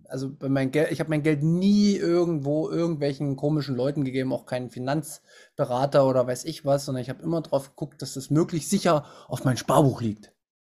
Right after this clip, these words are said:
Weil ich dachte, Mensch, da ist es doch sicher, da kann doch nix mit meinem Euro passieren. Und das ist, musst du dir jetzt umgedreht für den Bitcoin genauso vorstellen, wenn's um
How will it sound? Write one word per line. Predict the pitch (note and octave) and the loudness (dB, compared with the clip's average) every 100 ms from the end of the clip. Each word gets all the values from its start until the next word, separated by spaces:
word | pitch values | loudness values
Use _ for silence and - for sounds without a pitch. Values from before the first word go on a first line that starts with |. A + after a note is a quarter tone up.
| - | -12
Weil | A2+ | -12
ich | - | -6
dachte, | B2+ - B2 | -6 -6 -10
Mensch, | A#2 C3 G3+ - - _ _ _ _ _ _ | -2 6 6 6 -2 _ _ _ _ _ _
da | - C3 D3 | -2 4 4
ist | D#3+ E3+ D3+ | 4 0 -2
es | C#3+ | 0
doch | C3+ - | 0 2
sicher, | C3 G3+ F#3+ A2 - | 4 6 8 6 2
da | A#2+ | -2
kann | D#3 F3 | 0 2
doch | E3 | 4
nix | F#3+ G#3+ G3 | 2 0 -2
mit | F#3+ | 0
meinem | E3+ D#3 D#3 D3+ | 4 6 4 -2
Euro | C#3 F#3+ F#3 F3 | -2 2 2 0
passieren. | D3+ C#3 G3 E3+ G#2+ - _ _ _ _ - _ _ | -4 -2 0 0 -2 -10 _ _ _ _ -20 _ _
Und | - C3 | -8 4
das | C#3+ F#3+ | 4 4
ist, | G3+ - - - | -2 -4 -10 -8
musst | E3 F#3 - | -2 -2 0
du | |
dir | F3+ | 4
jetzt | E3 C#3 | 6 6
umgedreht | F#3+ A3+ A#3 F#3+ G3 | 4 4 4 2 2
für | F3 | 0
den | D#3 | 0
Bitcoin | F#3+ - E3+ | -2 0 2
genauso | C#3+ C3 F3 G#3+ | 2 4 2 0
vorstellen, | G#3 G3+ G#3+ A#3 A3+ C4 - _ _ _ _ _ _ _ | 0 -2 -2 -4 -4 -6 -10 _ _ _ _ _ _ _
wenn's | C#3 D3+ | 0 0
um | - C#3+ C3+ - | 0 0 0 -2